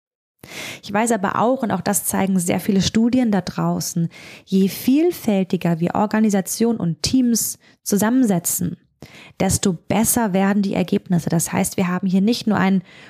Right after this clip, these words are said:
humanistischen Ansatz, sondern hier geht es ganz klar auch um Zukunftsfähigkeit in Bezug auf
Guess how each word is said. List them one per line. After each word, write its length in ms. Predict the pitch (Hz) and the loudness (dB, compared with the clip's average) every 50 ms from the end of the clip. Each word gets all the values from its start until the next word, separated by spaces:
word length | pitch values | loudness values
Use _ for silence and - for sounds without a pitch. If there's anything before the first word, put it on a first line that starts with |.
| - - - _ _ | -20 -20 -20 _ _
humanistischen 680 | 220 208 202 196 220 294 285 - - 294 - - 277 - | 0 2 4 4 2 2 2 0 0 -2 0 0 0 2
Ansatz, 500 | - 190 180 165 160 160 160 151 - - | 2 2 4 4 2 0 -2 -6 -6 -2
sondern 240 | 175 175 185 185 | -2 0 0 2
hier 140 | 170 185 180 | 0 0 0
geht 180 | 170 190 185 - | 0 -2 -2 0
es 300 | 190 175 - - - _ | -2 -4 -4 -8 -6 _
ganz 340 | - 190 202 233 254 - - | 0 0 2 0 0 -2 -2
klar 300 | - 226 214 - - - | -2 -2 0 0 0 0
auch 140 | 190 - | -2 -2
um 280 | - - 190 190 190 185 - _ _ _ _ _ _ _ _ _ _ _ _ _ | -4 -2 0 0 0 -2 -4 _ _ _ _ _ _ _ _ _ _ _ _ _
Zukunftsfähigkeit 920 | - - 254 - 254 226 - - - - 214 208 190 - - 196 190 - | -4 -2 0 2 2 0 0 -2 0 0 0 0 0 -2 -2 -2 0 2
in 80 | 190 185 | 2 2
Bezug 400 | 180 185 - - - 214 208 - | 2 2 0 0 -2 -2 -2 0
auf 380 | - 180 185 185 170 - - | 0 0 0 0 -2 -6 -14